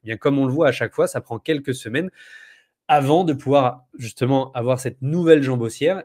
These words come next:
Et, euh, bah, comme on le repère, voilà, c'est arrivé par exemple en août deux mille vingt-trois, quelques semaines, euh, à latéraliser, puis ensuite une nouvelle hausse,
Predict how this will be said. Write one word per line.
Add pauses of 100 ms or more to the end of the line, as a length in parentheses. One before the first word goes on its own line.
Et,
euh,
bah,
comme
on
le
repère,
voilà,
c'est
arrivé
par
exemple
en
août
deux
mille
vingt-trois,
quelques
semaines, (140)
euh, (220)
à
latéraliser,
puis
ensuite
une
nouvelle
hausse,